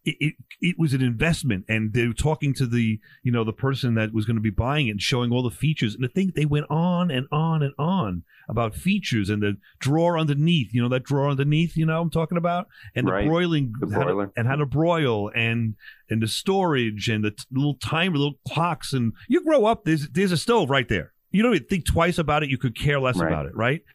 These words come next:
Speaker 1: But back in the day, was there a day when my mom was ten and her dad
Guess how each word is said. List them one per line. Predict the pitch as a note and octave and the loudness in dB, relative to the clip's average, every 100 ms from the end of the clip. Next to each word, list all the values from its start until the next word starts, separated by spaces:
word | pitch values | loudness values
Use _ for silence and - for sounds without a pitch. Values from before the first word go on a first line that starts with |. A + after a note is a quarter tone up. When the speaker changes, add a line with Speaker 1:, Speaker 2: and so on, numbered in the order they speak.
| _ - | _ -2
Speaker 1:
But | D3+ | -2
back | - G3+ A3 | 0 0 2
in | F3 | 0
the | |
day, | D#3 F3 G3+ | 0 0 2
was | G#3 D3+ | 2 2
there | E3 D#4+ | 2 0
a | |
day | F3+ D#3+ D#3+ G3 | 0 0 2 2
when | E3+ C3+ | 2 2
my | C3+ E3+ | 2 2
mom | C#3+ C#3 D#3+ D3+ | 2 2 2 0
was | A#2 | -2
ten | - - B2+ B2+ D#3 E3 - - - | -4 -2 0 2 0 -2 -8 -12 -2
and | B2+ B2 - - | 0 0 -2 0
her | C3 C3+ | 0 0
dad | A2+ A#2 B2+ D#3 | 0 2 2 0